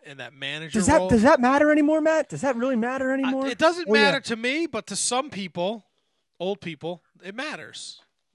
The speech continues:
Speaker 2: Like, who's, like, A J Styles guy? This guy's a monster, and you got, and he's backing up A J Styles.
Speaker 1: But
Speaker 2: That
Speaker 1: he's,
Speaker 2: doesn't,
Speaker 1: like, his
Speaker 2: doesn't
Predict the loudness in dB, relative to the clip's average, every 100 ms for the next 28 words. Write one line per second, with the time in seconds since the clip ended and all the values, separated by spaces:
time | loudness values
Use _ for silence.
0 | _ 0 6 6 6 4 4 4 4 4
1 | 6 8 6 4 0 0 2 4 6 6
2 | 6 6 4 4 0 0 -4 -2 0 2
3 | 2 2 -2 _ _ _ _ _ _ _
4 | _ -6 2 2 4 2 4 2 2 0
5 | -2 -4 -2 0 0 -2 -2 -2 -2 -2
6 | -2 -2 0 2